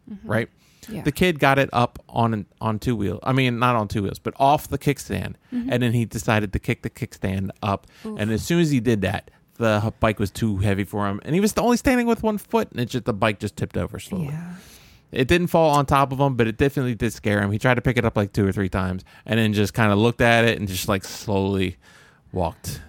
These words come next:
Speaker 1: Yeah, poor
Speaker 2: away.
Speaker 1: kid. <laughs>
Speaker 2: So the whole story is, uh, based off of the one thing that I learned about myself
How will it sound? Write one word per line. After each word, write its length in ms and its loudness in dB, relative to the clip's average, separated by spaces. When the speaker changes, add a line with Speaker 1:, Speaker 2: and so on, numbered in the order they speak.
Speaker 1:
Yeah, 540 -4
poor 180 0
Speaker 2:
away. 120 2
Speaker 1:
kid. 460 0
<laughs> 560 -4
Speaker 2:
So 280 4
the 180 4
whole 300 6
story 460 4
is, 340 2
uh, 240 4
based 280 2
off 160 2
of 80 -4
the 180 -2
one 180 2
thing 180 0
that 120 0
I 120 0
learned 260 2
about 200 0
myself 340 -4